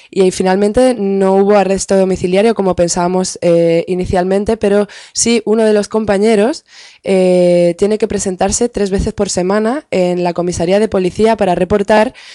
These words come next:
porque, bueno, está siendo seguido, está siendo vigilado y se le está tratando, pues, como un sospechoso prácticamente de, pues, de actos criminales, ¿no?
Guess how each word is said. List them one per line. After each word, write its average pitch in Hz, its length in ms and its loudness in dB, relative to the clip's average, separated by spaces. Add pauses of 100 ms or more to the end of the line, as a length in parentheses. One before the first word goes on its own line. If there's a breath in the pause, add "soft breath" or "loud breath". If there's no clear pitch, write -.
(160 loud breath)
porque, 190 220 0
bueno, 185 220 2
está 175 160 -4
siendo 202 240 -2
seguido, 240 580 4
está 185 220 -6
siendo 185 240 0
vigilado 214 640 2 (360 loud breath)
y 196 120 -6
se 185 100 -2
le 175 60 -2
está 170 160 -2
tratando, 190 420 -2
pues, 208 160 -4
como 170 360 -2
un 175 120 -2
sospechoso 190 560 -2
prácticamente 190 720 -4
de, 156 640 0
pues, - 380 -8
de 156 180 -4
actos 220 280 -8
criminales, 156 600 -2
¿no? 220 220 -6